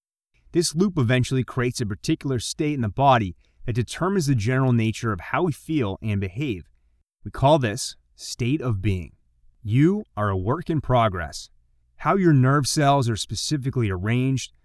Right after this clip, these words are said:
or neurologically wired, based on what you learn, what you remember, what you experience, and what you envision for yourself,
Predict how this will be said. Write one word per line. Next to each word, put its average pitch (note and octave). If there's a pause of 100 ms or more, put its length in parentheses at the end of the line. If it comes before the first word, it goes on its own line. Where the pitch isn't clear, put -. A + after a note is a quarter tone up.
(320)
or D3+
neurologically D3+
wired, A#2 (400)
based C3
on C3
what C#3
you B2+
learn, A#2 (200)
what B2
you C3+
remember, A#2 (380)
what E3+
you G3+
experience, C#3
and A2
what C#3
you E3
envision A2+
for -
yourself, B2